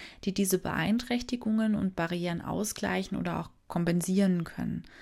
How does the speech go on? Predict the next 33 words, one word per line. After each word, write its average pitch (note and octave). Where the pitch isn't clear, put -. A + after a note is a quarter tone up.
Man F#3
muss G3
sich G#3+
natürlich G3+
auch F#3
über F3+
die E3+
Schattenseiten A3+
im A#3
Klaren A3+
sein A3+
und G3
ich F3
glaube, F#3+
dass -
deshalb G#3
auch E3+
viele A#3+
Menschen A3+
so -
viel G3+
Angst G#3
davor D#3+
haben, F#3
im G3
sozialen F3
Bereich D#3+
sich F#3
der F3+
Technik G3+
gegenüber F3
zu -
öffnen. D#3+